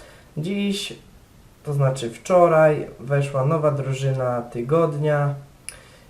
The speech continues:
i mamy tutaj następujące karty: Roberto Firmino, e, Matuidi, e, oraz G-, Gündogan,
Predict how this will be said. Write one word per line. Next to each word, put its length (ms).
i 400
mamy 380
tutaj 340
następujące 880
karty: 400
Roberto 1040
Firmino, 880
e, 260
Matuidi, 1080
e, 220
oraz 460
G-, 300
Gündogan, 1040